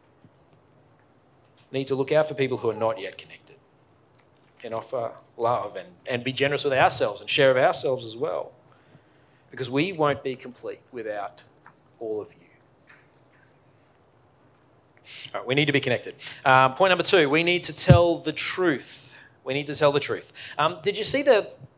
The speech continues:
that phrase, "speaking the truth in love"? That's really kind of, like, that's a good, good translation, but it's, it's, if you wanted to sort of understand what the Greek words under it is, it's literally truthing in love. Truth as a verb there.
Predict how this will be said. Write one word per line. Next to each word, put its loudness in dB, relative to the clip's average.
that 4
phrase, 2
"speaking 0
the 0
truth -2
in -4
love"? -2
That's 0
really -6
kind 2
of, 0
like, 2
that's 0
a -4
good, -4
good -6
translation, 2
but 0
it's, -2
it's, -6
if -6
you -4
wanted -2
to -2
sort -2
of 2
understand 0
what 0
the 2
Greek 0
words 2
under 2
it -4
is, -8
it's -4
literally 2
truthing -2
in -6
love. -10
Truth 2
as -2
a -2
verb 0
there. -10